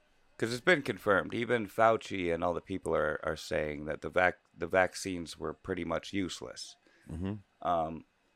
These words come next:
Speaker 1: do you think you're just immune to it now? Or maybe, like,
Speaker 2: Well,
Speaker 1: your
Speaker 2: dude, I
Speaker 1: body
Speaker 2: don't even know because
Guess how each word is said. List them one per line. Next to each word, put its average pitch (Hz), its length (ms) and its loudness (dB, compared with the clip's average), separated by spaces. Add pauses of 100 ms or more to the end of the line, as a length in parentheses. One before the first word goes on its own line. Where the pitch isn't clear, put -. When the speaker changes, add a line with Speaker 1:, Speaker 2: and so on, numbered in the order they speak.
(1400)
Speaker 1:
do 95 80 -4
you 107 140 2
think 104 240 -2
you're 104 80 2
just 95 220 -2
immune 101 540 0 (220)
to 131 200 2
it - 100 -2
now? 131 480 2 (960)
Or 87 60 -2
maybe, 85 500 0
like, 90 160 2
Speaker 2:
Well, 110 120 6
Speaker 1:
your 117 80 12
Speaker 2:
dude, 117 80 12
I 117 60 12
Speaker 1:
body 113 140 12
Speaker 2:
don't 131 140 10
even 113 120 6
know 110 140 10
because 95 640 8